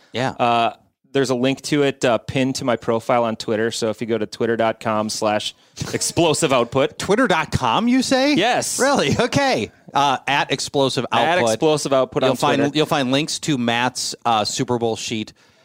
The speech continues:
Speaker 1: And I think you charge five bucks or something, six bucks, and then
Speaker 2: It's
Speaker 1: people can just photocopy it and do whatever they want
Speaker 2: It's
Speaker 1: with it.
Speaker 2: five fifty-four through Thursday.
Speaker 1: Five fifty-four is a
Speaker 2: The,
Speaker 1: very
Speaker 2: the,
Speaker 1: specific
Speaker 2: the
Speaker 1: number.
Speaker 2: fifty-four cents for fifty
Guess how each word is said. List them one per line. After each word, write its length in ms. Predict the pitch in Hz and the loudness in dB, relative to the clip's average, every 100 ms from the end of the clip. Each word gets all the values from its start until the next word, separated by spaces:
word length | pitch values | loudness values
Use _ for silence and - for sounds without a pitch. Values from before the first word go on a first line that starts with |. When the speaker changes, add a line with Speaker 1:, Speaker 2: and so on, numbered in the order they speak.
| _ _ | _ _
Speaker 1:
And 160 | 120 120 | -2 0
I 60 | |
think 280 | - 170 170 | 0 -4 -4
you 60 | 165 | -4
charge 460 | - 131 123 113 | 0 2 2 -2
five 280 | - 113 104 | -2 -2 0
bucks 340 | 101 98 - | -2 -2 -4
or 60 | 110 | -8
something, 300 | 107 92 95 | -6 -6 -6
six 240 | - 110 | -6 -4
bucks, 360 | - 101 101 147 | -2 0 0 -4
and 120 | 104 | -2
then 160 | 107 101 | -2 0
Speaker 2:
It's 200 | 151 - | -2 0
Speaker 1:
people 80 | 110 | -2
can 160 | - | -2
just 300 | 110 107 - - | -4 -4 -6 -2
photocopy 520 | 131 117 117 104 98 | 0 2 0 -2 -2
it 40 | |
and 120 | 101 92 | -4 -4
do 60 | |
whatever 220 | 95 92 | -4 -2
they 80 | 92 | -2
want 100 | 85 | 0
Speaker 2:
It's 160 | 156 156 | -2 -2
Speaker 1:
with 100 | 147 | -2
it. 40 | |
Speaker 2:
five 280 | 160 160 190 | 0 0 -2
fifty-four 1040 | - 185 - 180 160 - 156 170 180 175 - _ _ | -2 -2 0 -2 -2 0 2 2 2 -2 -6 _ _
through 200 | - 160 | -2 -2
Thursday. 680 | - 156 165 165 202 226 208 - | 0 0 0 2 2 0 -2 -12
Speaker 1:
Five 420 | - 107 104 101 | -4 -2 0 -2
fifty-four 800 | - 117 - 101 87 - 101 101 | -4 -6 -6 -10 -10 -4 -2 -2
is 100 | 92 | -4
a 40 | 87 | -4
Speaker 2:
The, 40 | |
Speaker 1:
very 360 | 80 120 123 98 | 0 0 0 0
Speaker 2:
the, 80 | 135 | -2
Speaker 1:
specific 480 | - 117 156 147 | -2 -4 -2 -2
Speaker 2:
the 100 | 175 | 0
Speaker 1:
number. 120 | 185 175 | 0 0
Speaker 2:
fifty-four 360 | 151 151 147 131 | -2 0 0 0
cents 440 | - 160 139 - | -2 -2 -4 -6
for 140 | - 117 | -8 -8
fifty 400 | - 127 - | -6 -8 -8